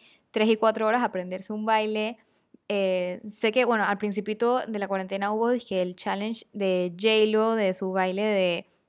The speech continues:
del Super Bowl, y estaba la gente, dale que dale con el baile de J-Lo. O sea, pa' acabar, tremendo workout.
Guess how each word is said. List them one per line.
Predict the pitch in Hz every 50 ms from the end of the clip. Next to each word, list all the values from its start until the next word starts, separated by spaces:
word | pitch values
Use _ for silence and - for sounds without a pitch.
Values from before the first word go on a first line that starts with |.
| _
del | - 196 196 190 185 180 175 170 165 165 87 - - - - 185
Super | - - 254 226 214 220 214
Bowl, | 208 214 214 214 214 220 214
y | 208
estaba | 185 - 180 175 190
la | 220 220 202
gente, | 185 175 196 202 190 190 196 220 220 220 220 - - - - _ _ -
dale | 202 196 247 247 285 240 277 254 254 262
que | - 294 262
dale | 226 233 226 170 - - 226 226 226
con | - 233 220 208
el | 202 196 190
baile | 185 190 202 226 220 208 190
de | 185 202 196 196 196
J-Lo. | 202 202 202 226 - - - - - - - - _ _
O | - 208
sea, | - 214 185 175 - - - _ _ _ _ _ _ _ _ _
pa' | - 220
acabar, | 214 214 226 247 269 311 349 - -
tremendo | - 233 214 214 220 226 226 247 247
workout. | 240 214 196 185 170 - - 73 - - _ _